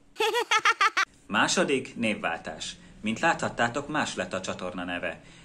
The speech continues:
Eddig Lolságok volt, viszont úgy gondoltam, hogy ez nem fedi teljesen azt, ami ezen a csatornán van. Az, hogy Lolságok, abból a játékmeneten, a patch note-okig,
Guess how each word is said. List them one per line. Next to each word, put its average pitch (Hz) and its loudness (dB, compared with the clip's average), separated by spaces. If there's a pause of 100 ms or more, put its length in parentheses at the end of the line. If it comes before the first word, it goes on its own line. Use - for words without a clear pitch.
(140)
Eddig 113 2
Lolságok 104 2
volt, 104 -2
viszont 120 -2
úgy 160 -2
gondoltam, 110 2
hogy 104 -2
ez 104 0
nem 135 0
fedi 98 -4
teljesen 98 -4
azt, - -6
ami 95 -6 (220)
ezen 104 -4
a 95 -4
csatornán 92 -6
van. 82 -6 (140)
Az, 151 0
hogy 107 -2
Lolságok, 135 0
abból 113 2 (600)
a - -10
játékmeneten, 110 0
a 90 -6
patch - -4
note-okig, 101 -6